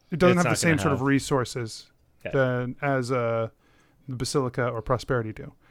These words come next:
Speaker 2: Yeah, we haven't
Speaker 1: It
Speaker 2: been
Speaker 1: has
Speaker 2: to
Speaker 1: sentimental value to Tessa as the first place you ever did a mission.
Speaker 2: Yeah.
Speaker 1: But, uh, that's about it.
Speaker 2: We haven't been to the Basilica in real life, uh, only in the dreamscape.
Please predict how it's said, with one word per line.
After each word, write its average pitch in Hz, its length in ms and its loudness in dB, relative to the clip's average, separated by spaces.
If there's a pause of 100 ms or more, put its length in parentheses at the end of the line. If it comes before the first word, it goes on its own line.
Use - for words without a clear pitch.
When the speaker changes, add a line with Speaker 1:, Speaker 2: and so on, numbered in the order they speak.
(880)
Speaker 2:
Yeah, 107 180 -2
we 123 180 0
haven't 170 240 4
Speaker 1:
It 180 60 4
Speaker 2:
been 160 80 6
Speaker 1:
has 214 180 8
Speaker 2:
to 135 80 6
Speaker 1:
sentimental 196 400 8
value 185 420 6
to 175 160 0
Tessa 185 560 6
as 156 200 2
the 160 80 4
first 165 280 4
place 170 220 2
you 160 80 2
ever 143 120 4
did 143 160 2
a 139 40 2
mission. 190 440 0 (220)
Speaker 2:
Yeah. 107 280 -2 (180)
Speaker 1:
But, 143 280 6
uh, 143 140 12
that's 139 240 6
about 131 220 6
it. - 280 -2 (2000)
Speaker 2:
We 143 180 2
haven't 185 280 6
been 147 180 2
to 135 120 2
the 117 160 -2
Basilica 110 840 0
in 104 200 -4
real 107 300 -2
life, 95 540 -6 (260)
uh, 101 640 -2
only 120 360 0
in 113 100 -4
the 113 100 -6
dreamscape. 117 680 -4